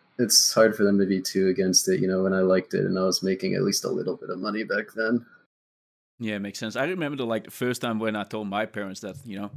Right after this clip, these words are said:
Speaker 2: I won, I wa-, I think it was three K in the big seven fifty, and my mom just, like, literally just had to sit down. She's like, "What?" <laughs> Like, did your
Speaker 1: <laughs>
Speaker 2: parents have that as well, or were they just like, "Oh, okay"?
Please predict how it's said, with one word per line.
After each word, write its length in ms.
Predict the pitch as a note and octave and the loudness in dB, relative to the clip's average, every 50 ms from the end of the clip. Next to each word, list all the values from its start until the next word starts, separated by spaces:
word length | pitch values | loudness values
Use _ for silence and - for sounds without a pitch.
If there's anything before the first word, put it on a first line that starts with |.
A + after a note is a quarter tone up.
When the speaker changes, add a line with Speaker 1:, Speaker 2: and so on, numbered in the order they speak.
| - - - _ _ _ _ | -16 -18 -20 _ _ _ _
Speaker 2:
I 80 | - G#2+ | -12 -8
won, 240 | G#2 G#2+ G#2+ G#2 G2+ | -8 -6 -6 -6 -6
I 80 | G2+ | -6
wa-, 180 | G#2 G#2 G#2+ A2 - | -6 -6 -6 -8 -10
I 40 | - | -12
think 160 | - C#3 A#2+ | -12 -10 -8
it 40 | B2 | -8
was 140 | A2+ G#2 - | -8 -8 -10
three 260 | - - - A#2+ G#2 | -12 -10 -8 -8 -8
K 240 | - - A#2+ A#2+ G#2+ | -4 -4 -2 -2 -2
in 80 | G2+ | -4
the 60 | G2 | -6
big 180 | F2+ A2 A2 - | -6 -8 -8 -8
seven 200 | - A2 G#2+ G2+ | -8 -8 -8 -8
fifty, 480 | - - C3 A#2 - - - - - _ _ _ _ - - _ - | -6 -6 -6 -6 -6 -10 -14 -16 -16 _ _ _ _ -20 -20 _ -10
and 220 | G2+ G2 G2 G2 | -8 -8 -8 -6
my 180 | G2 G2+ G#2+ A2 | -6 -6 -4 -4
mom 260 | G#2 G2+ G#2+ G#2+ G#2 | -4 -4 -4 -4 -6
just, 200 | F#2+ - - - | -8 -10 -12 -12
like, 220 | - F2+ F2+ - - | -12 -14 -14 -10 -10
literally 360 | A2 G#2+ - - - G2+ F2+ | -10 -10 -10 -12 -14 -14 -12
just 140 | F2 F2+ - | -12 -12 -6
had 180 | - A2 G2+ - | -4 -4 -4 -4
to 80 | G2+ | -8
sit 240 | - - - F#2 - | -10 -10 -10 -10 -8
down. 240 | - A#2 G#2 F#2 - - | -8 -8 -8 -8 -12 -16
She's 180 | - F2 G2 - | -20 -20 -18 -20
like, 160 | D#2+ F2 _ | -20 -16 _
"What?" 180 | C3 C#3+ - - _ - C3 - - - | -12 -12 -12 -12 _ -10 -10 -4 0 2
<laughs> 0 | B3 G#3 - - - - _ - - - - - - - - - _ | 2 2 0 -4 -10 -14 _ -18 -20 -18 -16 -16 -16 -18 -20 -18 _
Like, 160 | - A2+ G#2+ | -6 4 6
did 160 | E3 D#3 D3+ C#3+ | 8 8 8 8
your 220 | C#3+ B2+ A#2+ B2 | 6 6 8 8
Speaker 1:
<laughs> 20 | |
Speaker 2:
parents 220 | B2+ C3 C3+ C3+ - | 6 4 2 2 2
have 140 | C3 B2+ - | 2 2 2
that 120 | D3 B2 | 0 0
as 140 | G#2+ G2 - | -2 -4 -2
well, 280 | F#2+ G2+ A2+ D#3 G#3+ A3 | 0 2 2 4 4 4
or 320 | F3 B2+ A#2+ A#2 G#2 G2+ - _ | 4 2 2 0 -2 -4 -10 _
were 180 | - A2 G#2+ G#2+ | -8 -6 -4 -4
they 160 | G2+ G2+ G2 | -4 -4 -6
just 120 | G2 G2 | -6 -8
like, 180 | G#2 F#2+ G2 - | -8 -10 -8 -8
"Oh, 180 | - - - - - C3 | -8 -8 -8 -8 -10 -12
okay"? 300 | - - G2+ G#2+ C#3 - | -10 -10 -8 -8 -10 -10